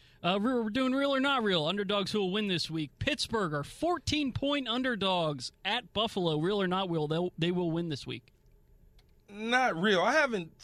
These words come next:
Speaker 2: I don't think I've ever seen a, and I, and I could be wrong, but I don't think I've ever seen a team be fourteen-point underdog to the National Football League. What does that tell you they feel about that damn team? They feel like the Steelers ain't got a chance of prayer in hell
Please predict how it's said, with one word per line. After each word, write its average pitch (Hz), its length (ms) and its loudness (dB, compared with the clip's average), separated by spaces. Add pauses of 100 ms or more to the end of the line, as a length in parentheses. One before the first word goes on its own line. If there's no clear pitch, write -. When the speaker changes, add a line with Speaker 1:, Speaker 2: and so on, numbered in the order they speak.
Speaker 2:
I 214 80 -2
don't 330 140 -2
think 302 120 -2
I've 220 140 2
ever 208 180 2
seen 220 440 -2
a, 135 200 -4
and 160 140 -4
I, 202 220 -6
and 165 100 4
I 185 80 -2
could 196 180 -4
be 151 120 -4
wrong, 180 260 -2
but 285 100 -4
I 349 40 -2
don't 370 80 -4
think 311 120 -2
I've 240 160 -2
ever 202 120 -2
seen 208 460 -4 (340)
a 220 140 4
team 247 440 -2
be 190 140 -4
fourteen-point 226 920 -2
underdog 196 520 0
to 196 80 -6
the 165 100 -6
National 196 360 -4
Football 185 400 -2
League. 135 220 -10 (320)
What 508 120 -2
does 330 80 0
that 277 180 6
tell 269 240 8
you 240 160 0
they 226 100 8
feel 285 380 4
about 220 400 2
that 240 180 0
damn 277 280 -2
team? 339 420 -2 (340)
They 214 100 -4
feel 262 200 4
like 254 180 2
the 214 80 -2
Steelers 254 420 0
ain't 226 140 -2
got 214 140 4
a 185 40 -2
chance 277 380 -2
of 190 140 -4
prayer 277 320 6
in 208 140 -2
hell 233 500 6